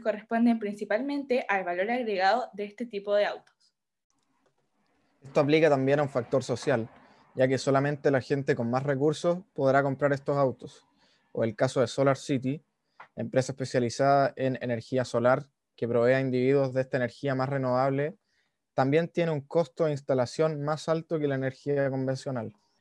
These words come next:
Speaker 2: Por lo tanto, queremos hacer un llamado a la gente que pueda comprar este tipo de productos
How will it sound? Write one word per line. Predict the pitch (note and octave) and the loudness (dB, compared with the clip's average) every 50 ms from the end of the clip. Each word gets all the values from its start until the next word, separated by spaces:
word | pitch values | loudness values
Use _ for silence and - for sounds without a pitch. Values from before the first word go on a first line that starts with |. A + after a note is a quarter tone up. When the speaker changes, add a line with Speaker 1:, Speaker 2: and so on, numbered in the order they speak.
| _ _ _ _ _ _ | _ _ _ _ _ _
Speaker 2:
Por | - B2+ | 0 2
lo | B2 B2 B2+ | 4 4 4
tanto, | C#3 D#3 D#3 - F3 | 4 2 2 2 2
queremos | D3+ D3 D3 D3+ D#3 D3+ | 2 4 2 2 2 0
hacer | C3+ C3+ - D3+ | 0 0 0 -2
un | D3+ D3 C#3 | 0 0 0
llamado | C3+ B2+ B2 C3 C#3+ D3+ D3+ | 0 2 2 2 4 4 4
a | |
la | C#3+ C3 | 4 2
gente | B2 - D#3 D3 C#3+ - - D3+ C3+ | 0 -2 -4 -4 -4 -4 -4 -2 -2
que | C3+ C3 | 0 0
pueda | A#2+ C3+ C#3 D3 D3 C#3+ | 2 4 6 6 6 4
comprar | C3 A#2+ A#2 - - C#3+ D3+ D#3+ D#3+ - - - | 0 -4 -4 0 2 4 4 4 2 0 -10 -12
este | D#3 D3 - - C#3+ | -12 -6 -2 -2 0
tipo | C3 D3 C3+ D3 C#3+ | 0 0 2 2 2
de | C#3+ | 4
productos | C3 D3 C#3+ C#3+ D#3 D#3 D3 - - E3+ F3 - - - - | 4 4 4 4 4 2 0 0 -2 -2 -2 -2 -6 -20 -20